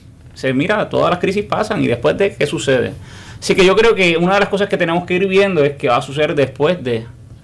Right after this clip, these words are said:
¿Ok? Eso es bien importante, porque va a venir la Junta de Control, si viene, que es muy posible venga, y después de que venga la Junta y que sea financieramente, ha-, hagamos los ajustes necesarios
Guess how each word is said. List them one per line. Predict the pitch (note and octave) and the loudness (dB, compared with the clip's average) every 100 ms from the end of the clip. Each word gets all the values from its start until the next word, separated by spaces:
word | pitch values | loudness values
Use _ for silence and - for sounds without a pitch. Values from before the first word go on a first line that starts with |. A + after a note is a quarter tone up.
| - - | -20 -14
¿Ok? | - C3 | -6 0
Eso | D3+ D3 C3 C#3 | 0 2 -2 0
es | F3+ | 2
bien | F3+ | 2
importante, | G3 F3+ E3+ D#3+ D#3 D3+ C3 A#2+ A#2+ - - - | 2 2 0 2 0 2 0 0 -4 -14 -20 -4
porque | C3+ C3+ | 2 4
va | C3 | 4
a | |
venir | D#3 F#3 | 4 4
la | F#3 | 2
Junta | F3 F3+ | 2 0
de | F3 | -2
Control, | F#3+ E3 D3 | 0 2 2
si | C#3+ C3+ | 2 -2
viene, | B2 C3+ B2 C3+ D3+ | 2 2 0 -4 -6
que | - | -4
es | |
muy | A#2 | -2
posible | A#2+ A#2+ A#2 B2+ | -2 -4 0 2
venga, | D3+ C3+ C3 F#3+ - - - - - - - - | 4 4 0 -4 -14 -20 -20 -20 -20 -20 -14 -2
y | |
después | C#3+ C#3 F#3 F3 - | 0 2 2 0 -4
de | D3 D#3 | -2 0
que | D3 | 4
venga | D3+ F3 | 4 4
la | F3 | 2
Junta | E3 G3 F3 | 2 -2 -2
y | D3+ | -2
que | |
sea | C#3 D3 | -2 -2
financieramente, | F3+ E3+ E3+ F3 E3 F3 E3+ - C3 C3+ - - - | 0 0 2 0 2 2 0 0 0 0 -8 -18 -6
ha-, | - C3 - - | -2 -2 -2 -4
hagamos | A#2+ C#3 E3 | 2 4 4
los | D#3+ | 6
ajustes | D#3 D#3 - D#3 | 4 2 -2 -2
necesarios | D3 D3 F3+ E3 D3 C#3+ | 0 2 2 4 2 0